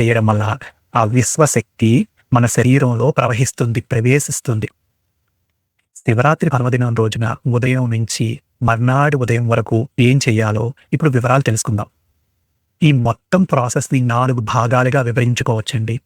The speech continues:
మొదటి భాగం ఏంటంటే మనం సంకల్పంతో ప్రారంభిస్తాం అన్నమాట. శివరాత్రి రోజు సూర్యోదయానికి ముందే ఉదయాన్నే నిద్రలేచి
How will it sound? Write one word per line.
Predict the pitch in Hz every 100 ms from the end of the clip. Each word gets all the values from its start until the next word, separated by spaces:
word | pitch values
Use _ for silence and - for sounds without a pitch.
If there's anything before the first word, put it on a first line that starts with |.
| _ _ _ _ - - -
మొదటి | 117 117 -
భాగం | 139 135 127
ఏంటంటే | 113 107 110 104
మనం | 147 160
సంకల్పంతో | - 120 123 - 151 135 110 147
ప్రారంభిస్తాం | 156 127 120 113 - 120
అన్నమాట. | 113 107 107 - _ _ _ _ _ _ _ _ _ _ -
శివరాత్రి | - 123 120 131 - 127
రోజు | 113 104
సూర్యోదయానికి | 147 120 117 127 131 123 120 120 123 117
ముందే | 110 113 117 120
ఉదయాన్నే | 110 117 117 127 143 143
నిద్రలేచి | 131 104 107 107 104 107